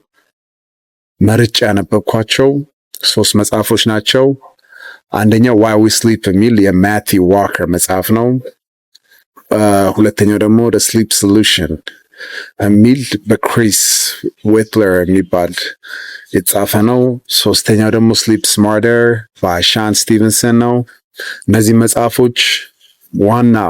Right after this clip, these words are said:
ሜን ካንሰፕታቸውን እንሄድባቸዋለን ማለት ነው። ወሳኝ ወሳኝ የሚባሉ ሀሳቦች እዚህ ላይ፣ አ፣ አንብቤ የተረዳሁትን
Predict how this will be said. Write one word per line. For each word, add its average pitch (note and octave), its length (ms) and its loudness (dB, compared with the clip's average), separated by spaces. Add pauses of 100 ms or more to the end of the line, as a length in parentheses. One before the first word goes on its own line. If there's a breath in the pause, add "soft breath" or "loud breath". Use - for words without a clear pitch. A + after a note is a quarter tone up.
(220)
ሜን A#2 260 2
ካንሰፕታቸውን G#2+ 800 -2
እንሄድባቸዋለን G2 800 0
ማለት F2 280 -2
ነው። D2+ 140 -6 (760 loud breath)
ወሳኝ A#2 340 0
ወሳኝ G2 280 0
የሚባሉ F#2+ 440 0 (160)
ሀሳቦች F#2 560 -2 (420)
እዚህ F#2+ 280 -2
ላይ፣ G#2 180 2 (380)
አ፣ E2 120 -2 (1300 loud breath)
አንብቤ G#2 460 0 (100)
የተረዳሁትን G2 840 0